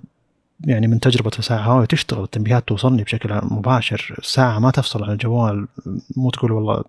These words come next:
مرة يطفي البلوتوث ويقعد يس-، ساحب علي، لا، كل شيء يشتغل صح. آه،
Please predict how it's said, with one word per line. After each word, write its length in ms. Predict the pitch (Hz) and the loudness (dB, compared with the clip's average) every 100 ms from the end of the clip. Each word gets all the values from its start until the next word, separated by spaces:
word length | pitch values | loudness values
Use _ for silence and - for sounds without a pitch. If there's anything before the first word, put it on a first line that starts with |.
| _ | _
مرة 220 | 117 117 113 | -4 -2 -2
يطفي 300 | - - 113 | -2 -4 -8
البلوتوث 380 | 107 110 113 | -6 -2 -2
ويقعد 360 | 107 110 113 104 | -2 -4 -4 -6
يس-، 140 | - | -8
ساحب 280 | - 120 104 | -2 -2 -2
علي، 240 | 104 113 113 | -2 -2 0
لا، 260 | 160 135 - _ _ _ | -2 -4 -10 _ _ _
كل 100 | - | -6
شيء 100 | - | -2
يشتغل 300 | 143 - 110 | -2 -2 -4
صح. 280 | 107 131 - _ _ - - _ _ _ _ _ _ | -2 -4 -4 _ _ -20 -20 _ _ _ _ _ _
آه، 360 | 175 143 - | -8 -8 -6